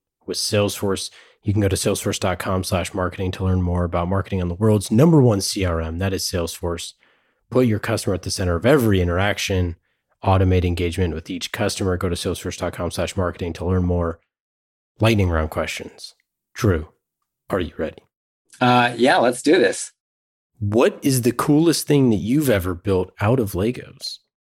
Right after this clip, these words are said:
Speaker 2: That's a, you're, this is gonna defeat the, uh, the name of, of the thing, uh, the, the lightning round. Since it's lightning round, I'm just gonna go with the first thing that came to my mind,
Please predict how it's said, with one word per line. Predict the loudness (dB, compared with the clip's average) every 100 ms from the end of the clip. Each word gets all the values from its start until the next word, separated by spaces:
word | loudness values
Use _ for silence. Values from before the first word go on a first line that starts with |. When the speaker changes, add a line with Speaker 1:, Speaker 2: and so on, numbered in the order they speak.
| _ _ _ _ _ _
Speaker 2:
That's | -2 -2 -2
a, | -2 -2
you're, | -2 -2 -2 2 2 2 -4 -12 -20 _ _ _
this | 0 2
is | 2 2
gonna | 2 2
defeat | 0 2 2 4
the, | 4 6
uh, | 6 6 6 2 -4 _ _ _
the | 0
name | 2 6 4
of, | 4 -2 -6
of | -4 -4
the | -4
thing, | 0 2 0 -6 -2
uh, | 2 2
the, | 0 -4
the | 0
lightning | 2 2 2 -2
round. | -2 -4
Since | 0 0 0
it's | 0
lightning | 2 4 4
round, | 4 4
I'm | 4
just | 2 2
gonna | 2
go | 4
with | 2 0
the |
first | -2 0 0 2
thing | 2 2 0
that | -2 -4
came | -2 0 0
to | -2
my | 0
mind, | 0 0 0 0 -4